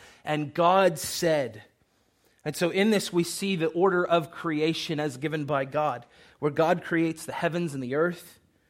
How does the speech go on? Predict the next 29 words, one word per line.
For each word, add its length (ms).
God 240
creates 420
light, 420
and 120
he 120
separates 720
it 140
from 220
darkness. 720
And 80
we 80
see 140
the 100
first 360
day. 260
We 80
see 360
in 140
Genesis 400
chapter 320
one 160
that 140
God 260
creates 340
vegetation 840
and 180
plants 520
yielding 300
seed 540